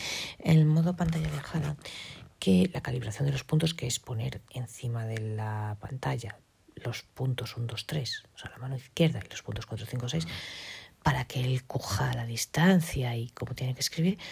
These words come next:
tened en cuenta que es una pantalla táctil. Esto en el iPhone hay que hacerlo de Pascuas a Ramos, una vez cada muchísimo tiempo.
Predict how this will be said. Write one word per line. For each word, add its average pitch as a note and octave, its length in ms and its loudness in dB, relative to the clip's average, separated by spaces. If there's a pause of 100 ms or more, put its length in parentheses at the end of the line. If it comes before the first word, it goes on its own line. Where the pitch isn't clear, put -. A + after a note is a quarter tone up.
(300)
tened B2+ 200 2
en C3 80 4
cuenta C3 200 4
que B2+ 80 0
es B2 80 -2
una C3+ 100 4
pantalla C#3 320 0
táctil. E3+ 360 4 (180)
Esto F3 260 8
en F#3 80 10
el E3+ 140 10
iPhone E3 460 8 (480)
hay C3 120 2
que - 100 -2
hacerlo B2+ 400 2 (220)
de - 180 -2
Pascuas B2 320 -2
a G#2+ 80 0
Ramos, A#2+ 480 2
una A#2 140 0
vez A#2+ 220 -2
cada A#2+ 200 -2
muchísimo A2+ 680 4
tiempo. - 340 -14